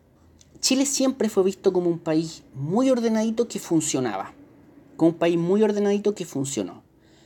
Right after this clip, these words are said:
Como lo dijo Milton Friedman alguna vez, una suerte de milagro chileno,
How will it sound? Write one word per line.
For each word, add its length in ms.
Como 200
lo 80
dijo 240
Milton 320
Friedman 340
alguna 340
vez, 200
una 200
suerte 360
de 320
milagro 560
chileno, 520